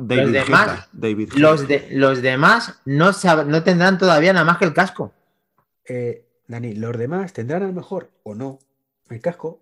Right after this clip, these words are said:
Speaker 3: que servirá para lo mismo, pero un poquito peor que la gafa de Apple. Punto.
Speaker 1: Pero a ver, Iván,
Speaker 3: Y
Speaker 1: que
Speaker 3: podrás
Speaker 1: aquí la
Speaker 3: acceder a los mismos sitios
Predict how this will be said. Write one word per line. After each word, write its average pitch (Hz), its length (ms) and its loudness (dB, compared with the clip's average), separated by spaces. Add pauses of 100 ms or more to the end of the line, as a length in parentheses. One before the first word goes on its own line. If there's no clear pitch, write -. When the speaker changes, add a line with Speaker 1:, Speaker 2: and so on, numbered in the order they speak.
(120)
Speaker 3:
que 123 140 -6
servirá 139 440 -8
para 120 160 -10
lo 143 100 -8
mismo, 180 260 -10
pero - 140 -6
un 175 60 -6
poquito 208 340 -8
peor 214 300 -4
que 143 100 -14
la 131 100 -12
gafa 113 220 -16
de - 80 -20
Apple. - 180 -20 (160)
Punto. - 280 -12 (800)
Speaker 1:
Pero 120 160 -2
a 123 40 2
ver, 135 200 2
Iván, 127 400 0
Speaker 3:
Y 151 80 -8
Speaker 1:
que 131 60 2
Speaker 3:
podrás 208 140 2
Speaker 1:
aquí 160 100 0
la 180 120 4
Speaker 3:
acceder 202 180 0
a 135 120 -4
los 131 100 -2
mismos 208 260 -2
sitios 214 480 -2